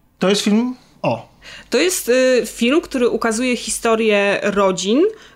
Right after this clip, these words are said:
Speaker 2: gdzie jeden z członków rodziny, y, wyszedł z szafy jako, y, osoba transpłciowa bądź też, y, nieheteronormatywna.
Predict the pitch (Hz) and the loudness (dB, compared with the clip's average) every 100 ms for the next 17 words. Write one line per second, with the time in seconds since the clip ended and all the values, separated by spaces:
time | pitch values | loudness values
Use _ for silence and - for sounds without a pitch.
0 | 220 202 190 220 202 208 202 226 247 233 | -10 -8 -4 0 2 2 2 0 0 0
1 | 214 - 220 226 214 208 196 226 247 240 | 0 0 -2 -2 -2 -2 0 0 2 2
2 | 233 - 202 196 185 220 233 220 202 - | 0 0 0 0 -2 -2 0 -2 -4 -6
3 | - 214 208 277 349 330 220 226 233 226 | -4 -2 -2 0 0 0 -2 -2 0 2
4 | 220 220 214 - 202 202 202 202 202 202 | 4 4 2 2 0 2 2 2 4 2
5 | - 202 208 208 208 214 202 - 202 - | 2 -2 -4 -4 -2 -2 -2 -6 -8 -2
6 | 214 196 190 180 208 202 - 196 - - | 0 2 0 0 0 0 -2 -2 -2 -2
7 | 196 196 196 196 190 196 208 208 208 196 | 2 4 4 4 2 0 0 -2 -2 0
8 | 196 190 196 185 202 220 | 0 -2 -4 -2 -2 0